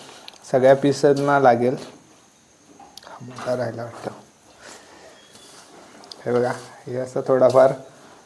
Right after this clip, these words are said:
हे कलर बघा पिवळसर झालाय. हे बघा, सगळ्यांना लागला पाहिजे,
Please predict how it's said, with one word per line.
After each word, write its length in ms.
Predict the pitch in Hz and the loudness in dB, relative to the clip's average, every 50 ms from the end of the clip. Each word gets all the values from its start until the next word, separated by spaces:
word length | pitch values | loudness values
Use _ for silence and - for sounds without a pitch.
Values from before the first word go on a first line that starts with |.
| - _ - - 165 - 135 | -20 _ -20 -20 -18 -10 -4
हे 120 | 127 135 | -4 -4
कलर 420 | 127 - - 131 131 131 131 135 | -2 -2 -2 0 2 2 2 4
बघा 200 | 135 127 123 123 | 2 2 2 0
पिवळसर 560 | 120 123 131 127 127 127 127 127 - 147 131 123 | 0 0 2 2 4 4 2 2 2 2 2 2
झालाय. 320 | 117 120 113 113 120 113 - - - - - - - _ _ _ - - - - - - - - _ _ _ _ - - _ _ _ _ _ - - _ _ _ _ _ - - - - - - _ - - | 2 0 -2 -2 -4 -6 -8 -14 -20 -20 -20 -20 -20 _ _ _ -20 -20 -20 -20 -20 -20 -20 -20 _ _ _ _ -20 -20 _ _ _ _ _ -20 -20 _ _ _ _ _ -20 -20 -20 -20 -20 -20 _ -18 -14
हे 120 | - 127 | -12 -12
बघा, 200 | 120 110 120 - - - - - _ _ _ _ _ - _ _ _ - - _ _ _ - - - _ - - - _ _ _ _ _ _ _ - - - - - - _ _ - - - | -12 -10 -10 -12 -12 -12 -18 -20 _ _ _ _ _ -20 _ _ _ -20 -20 _ _ _ -20 -20 -20 _ -20 -20 -20 _ _ _ _ _ _ _ -20 -20 -20 -20 -20 -20 _ _ -12 -6 -4
सगळ्यांना 400 | 127 123 131 135 135 143 147 151 | 2 4 6 6 6 6 4 6
लागला 340 | 147 135 127 131 131 135 | 6 6 6 6 4 4
पाहिजे, 400 | 131 127 117 110 107 113 117 113 | 4 4 0 0 -2 -4 -8 -8